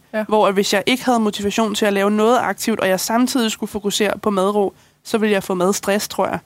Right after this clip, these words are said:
Speaker 1: Mhm.
Speaker 2: Altså, fordi så ved jeg, at jeg vil tage på, og så vil jeg ikke kunne arbejde med det.
Speaker 1: Nej,
Speaker 2: Øhm.
Speaker 1: så vil det være rød zone.
Speaker 2: Ja.
Speaker 1: For meget, ja.
Speaker 2: Men jeg kan mærke, at sådan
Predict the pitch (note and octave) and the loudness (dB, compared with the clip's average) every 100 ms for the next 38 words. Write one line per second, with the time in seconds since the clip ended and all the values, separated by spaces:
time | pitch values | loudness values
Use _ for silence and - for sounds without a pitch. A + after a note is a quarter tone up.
0 | _ - - - G3+ F#3 F#3+ G#3 A3+ G#3+ | _ -20 -20 -6 -6 -4 -4 -2 0 2
1 | B3 A#3 G#3+ F3+ F#3 G3 - G3+ G3+ - | 4 4 4 2 0 -2 0 0 0 -4
2 | _ _ _ _ - G#3+ G#3+ A3 F#3 F#3 | _ _ _ _ -4 0 2 2 2 0
3 | - A3+ F3 E3+ F3 - _ _ - F#3+ | 0 2 2 0 -4 -10 _ _ -4 -2
4 | E3+ F3+ F3+ - G3 F3+ G3 F#3 E3+ F3 | -2 -4 -8 -14 -12 -6 -2 0 -2 -8
5 | - F#3+ F3+ E3+ D#3 D#3+ - F3 E3 E3 | -14 -20 -8 -6 -4 -8 -12 -16 -18 -20
6 | _ _ _ _ A3+ G#3 G3+ - _ F3 | _ _ _ _ 0 0 -2 -12 _ _
7 | _ _ - E3 E3 E3+ E3+ - - - | _ _ -20 -18 -16 -10 -10 -10 -18 -18
8 | - - A3+ G#3+ A#3 A3 G#3+ A#3 C4 - | -8 0 2 2 2 2 4 4 2 0
9 | A#3+ A#3 G#3+ | -2 -2 -2